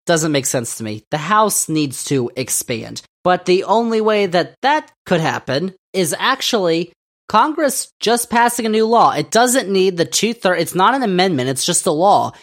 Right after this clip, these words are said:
It doesn't need the two-thirds of the Congress to approve or the three-fourths of the states to approve. It just needs a majority in the House and, without the filibuster, sixty votes in the Senate, which is, you know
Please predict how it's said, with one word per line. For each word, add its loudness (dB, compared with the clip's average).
It -2
doesn't 2
need 0
the -2
two-thirds 0
of -2
the -2
Congress 0
to 0
approve 0
or 2
the 0
three-fourths 0
of -6
the -4
states -2
to -2
approve. -6
It -4
just -2
needs 0
a -2
majority 2
in -2
the 2
House 4
and, 0
without 0
the -4
filibuster, 2
sixty -2
votes 0
in -4
the -6
Senate, -6
which -4
is, -4
you -4
know -6